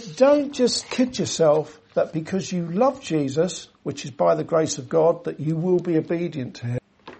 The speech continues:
So we thank God that where it says in verse fifteen, "If you love me, keep my commandments," and then it goes on to say, "And I will pray the Father."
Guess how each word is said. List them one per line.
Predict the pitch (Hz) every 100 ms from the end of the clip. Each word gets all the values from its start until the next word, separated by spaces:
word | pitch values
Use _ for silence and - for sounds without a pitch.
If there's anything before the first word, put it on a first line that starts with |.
| - _ -
So | 180
we | 165 180
thank | - 294 302 123
God | 202 226 139 165 196 - _ _
that | 190
where | 214 269 330
it | -
says | - 233 185
in | 180
verse | 180 190 -
fifteen, | 202 175 208 196 196
"If | - 180
you | 175
love | 233 254
me, | 190 190 190
keep | - 240 254 233
my | 202
commandments," | 202 185 208 214 185 135 175 - -
and | 180 190 202
then | 226 190
it | 160
goes | 165 165 156
on | 165
to | -
say, | - 165 160 - - - 226
"And | 226 185 151 135 127 - - _ _ _ _
I | 180 190
will | 175 180
pray | - - 208 196 196 180 -
the | 175
Father." | 165 - 202 180 151 151